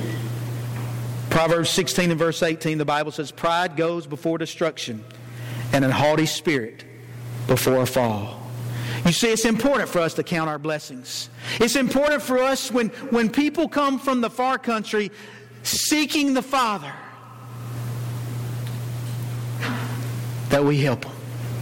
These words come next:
that we show them compassion, that we show them love, and that we show them Jesus died for you.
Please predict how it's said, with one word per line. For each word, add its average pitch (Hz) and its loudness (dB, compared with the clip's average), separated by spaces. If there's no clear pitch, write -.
that 147 2
we 151 4
show 160 4
them 160 2
compassion, 131 -4
that 147 4
we 143 4
show 170 4
them 165 4
love, - -4
and 135 4
that 135 4
we 139 4
show 143 2
them 117 -2
Jesus 127 -2
died 120 -4
for - -6
you. - -6